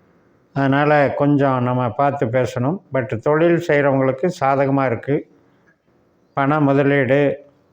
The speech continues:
உற்பத்தி சார்ந்த தொழில்கள் எல்லாத்துக்கும் நன்மை தருது. ஏப்ரல் பதினொன்னாம் தேதி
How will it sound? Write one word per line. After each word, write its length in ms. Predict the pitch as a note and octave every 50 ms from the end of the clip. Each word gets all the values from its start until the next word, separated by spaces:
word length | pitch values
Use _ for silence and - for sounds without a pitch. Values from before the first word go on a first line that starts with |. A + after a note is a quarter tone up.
| _ _ _ -
உற்பத்தி 400 | C3+ C3+ C3 - D3+ C3 D3 C#3
சார்ந்த 440 | B2 - C#3+ C#3+ C#3 C#3+ C#3 C3+ - -
தொழில்கள் 460 | C3 C3+ C3+ C3+ A#2+ B2+ C3+ C#3 C#3 C#3+ - - -
எல்லாத்துக்கும் 560 | C#3+ C#3 C#3+ C#3 C3+ C#3 B2+ C3+ F3 G3 F3 C3
நன்மை 260 | B2 C3+ D#3 D3+ D3+ C3+
தருது. 340 | D3 B2+ A2+ A2 G2+ A#2+ - _ _ _ _ _ _ _ _ _ _ _ _ _ _ _ _ _ _ _ _ _ -
ஏப்ரல் 480 | - C3+ D3+ E3 D#3+ - E3 D#3 C#3 A#2+ - -
பதினொன்னாம் 520 | - C#3+ D3 D#3 D#3 D#3 D#3 D3+ D3 C#3 C3
தேதி 220 | C3 C3 B2+ D3